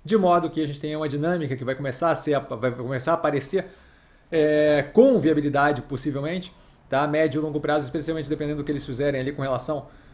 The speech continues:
<clears throat> à dinâmica de custos e capacidade comercial. Isso daí tudo a gente tem que observar justamente quando da divulgação do resultado, de qualquer forma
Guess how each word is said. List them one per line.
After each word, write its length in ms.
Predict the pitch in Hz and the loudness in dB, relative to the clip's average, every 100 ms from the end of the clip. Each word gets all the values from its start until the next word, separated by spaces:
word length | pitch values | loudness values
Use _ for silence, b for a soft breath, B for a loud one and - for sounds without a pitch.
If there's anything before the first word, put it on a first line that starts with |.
| B | B
<clears throat> 300 | B - - | B -14 -4
à 340 | - 135 160 | 0 0 0
dinâmica 360 | 135 160 175 165 | 0 0 2 0
de 100 | 135 | 0
custos 640 | - 220 208 196 196 - | -2 -2 -2 -6 -10 -10
e 720 | - 165 170 165 160 160 160 147 | -6 -2 2 4 4 4 2 -2
capacidade 420 | 151 151 139 151 | 0 0 0 -2
comercial. 680 | 143 170 165 - 123 95 - | -2 -2 -2 -2 -2 -2 -4
Isso 160 | 151 120 | -6 0
daí 140 | 156 | 0
tudo 200 | 147 165 | 0 -2
a 40 | 170 | -2
gente 140 | 143 | -4
tem 120 | 151 | -6
que 60 | 147 | -6
observar 360 | 139 160 147 147 | -4 -2 0 -2
justamente 360 | - 151 - | -4 -8 -10
quando 500 | - 165 180 180 180 B B B B - | -4 -2 -2 -4 -8 B B B B -4
da 1800 | 135 147 143 143 139 135 131 127 123 123 120 120 117 113 113 113 110 113 | 0 4 4 4 2 2 0 -2 -4 -4 -4 -4 -4 -6 -6 -8 -10 -6
divulgação 400 | 143 180 170 175 | -2 2 2 2
do 60 | 160 | -2
resultado, 320 | 160 190 180 | 0 -2 -2
de 80 | 175 | -2
qualquer 320 | 185 - 156 | -2 -2 -4
forma 440 | - 165 156 165 | -2 0 0 -2